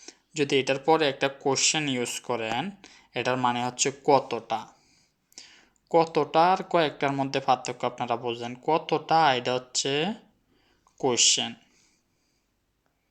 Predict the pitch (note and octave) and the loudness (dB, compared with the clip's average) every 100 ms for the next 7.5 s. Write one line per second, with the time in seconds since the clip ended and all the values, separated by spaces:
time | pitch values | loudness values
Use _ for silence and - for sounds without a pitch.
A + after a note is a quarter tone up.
0 | _ _ C3+ B2 B2 C3+ B2+ A#2+ - C3 | _ _ 2 4 4 2 0 -2 -4 -6
1 | - C3+ C3+ - B2+ B2+ B2+ - B2 A#2+ | -2 -2 -4 0 2 2 -4 -10 -8 -2
2 | A#2 A#2 A2+ B2 - B2 B2 - B2+ B2+ | -2 -2 -6 -8 -8 -8 -6 -8 -8 -6
3 | B2 A#2+ A#2+ A#2 - _ - _ _ _ | -6 -8 -8 -10 -10 _ -20 _ _ _
4 | - B2+ A#2 A#2 A#2 A#2 B2 B2+ _ _ | -6 -4 -4 -6 -10 -12 -16 -20 _ _
5 | _ _ _ _ _ _ _ _ _ _ | _ _ _ _ _ _ _ _ _ _
6 | _ _ _ _ _ _ _ E3 C3+ - | _ _ _ _ _ _ _ 0 0 -2
7 | B2+ A#2+ A#2 - | -4 -4 -6 -8